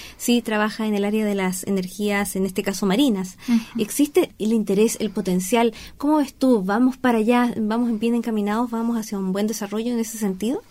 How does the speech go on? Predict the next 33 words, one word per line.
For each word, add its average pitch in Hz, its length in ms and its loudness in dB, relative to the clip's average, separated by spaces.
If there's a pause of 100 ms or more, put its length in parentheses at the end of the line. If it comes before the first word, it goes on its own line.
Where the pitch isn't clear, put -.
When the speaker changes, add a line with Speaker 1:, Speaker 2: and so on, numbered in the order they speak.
(280)
Speaker 2:
Sí, 330 340 4
yo 294 100 0
creo 294 200 0
que 285 100 -4
sí. 214 320 -4 (380)
Eh, 233 580 2
en 240 100 0
el 233 160 2
tema 285 220 0
de 320 60 0
las 311 100 2
energías 294 440 2
marinas, 285 440 0
como 311 180 -2
te 302 100 -6
comentaba, 311 720 4 (360)
yo 247 200 4
creo 285 200 0
que 285 100 -2
hay 277 320 0
entre 254 260 0
cuatro 269 300 2
o - 20 -4
cinco 269 680 0
empresas 247 1000 0 (340)
que 226 140 0
se 233 140 -2
están 233 460 2
dedicando 233 800 2
a, 214 260 0
a 208 120 -4
generar 226 360 2
dispositivos. 202 680 -4